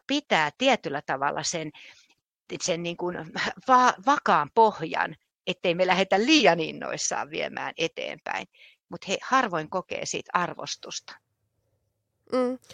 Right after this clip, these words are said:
Speaker 2: Niin, ja eri elämäntilanteissa ihmisille se oppiminen on erilaisissa roolissa, että jos elää ruuhkavuosien keskellä tai muuta elämä-, elämän kriisiä vaikka päällä, niin se työhän voi olla ihan, ihan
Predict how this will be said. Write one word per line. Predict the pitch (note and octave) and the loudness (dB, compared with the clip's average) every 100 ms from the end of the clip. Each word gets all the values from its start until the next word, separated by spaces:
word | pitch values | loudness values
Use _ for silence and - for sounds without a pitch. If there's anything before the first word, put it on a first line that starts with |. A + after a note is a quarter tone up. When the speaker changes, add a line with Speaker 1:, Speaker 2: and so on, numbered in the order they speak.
| - _ | -20 _
Speaker 2:
Niin, | D4+ D4+ C4+ | 2 4 6
ja | |
eri | A3+ B3 A3+ | 4 2 2
elämäntilanteissa | B3 A#3 A3+ G#3+ G3+ G3+ G3+ G3+ G3+ - | 2 2 0 -2 -2 -2 -2 -4 -2 -2
ihmisille | G#3+ G#3 G#3 G#3+ G#3 G#3 | -2 -2 -2 -2 -4 -4
se | - | -2
oppiminen | G#3+ - G3+ G3+ G#3 | -4 -2 -2 0 2
on | G#3+ | 2
erilaisissa | A3+ A3+ A3+ A#3 - | 0 0 -2 -2 0
roolissa, | C4+ A#3+ G3 G3+ - | 4 4 2 -2 -4
että | G#3 - | -4 0
jos | G#3 G#3 | 0 0
elää | G#3+ G#3+ G#3+ - - _ - | 2 2 2 -4 -20 _ -2
ruuhkavuosien | A3 - A3+ G#3+ A3 A#3 G3+ | -2 0 2 2 4 0 0
keskellä | G#3 G#3 - G#3 | -2 -2 -2 -2
tai | G#3 G3+ | 0 0
muuta | G#3 G3+ G#3 G3 | 0 0 0 2
elämä-, | G3+ G3+ G3+ G3 - - _ _ _ _ _ | 2 2 0 -4 -10 -20 _ _ _ _ _
elämän | A3 G#3+ G3 G3 | -2 0 0 -2
kriisiä | G3 F#3+ F#3+ F#3 | -2 -2 -2 -2
vaikka | F3+ G3 | -2 -6
päällä, | - F3+ E3+ | -2 2 2
niin | F3 F#3+ | 2 0
se | - G3 | 0 -2
työhän | G#3 A3+ A3+ | 4 4 4
voi | G3 G#3 | 4 6
olla | G3 G3 | 6 4
ihan, | A3 G#3+ - _ | 4 2 0 _
ihan | G#3+ G#3+ F#3+ | 0 2 2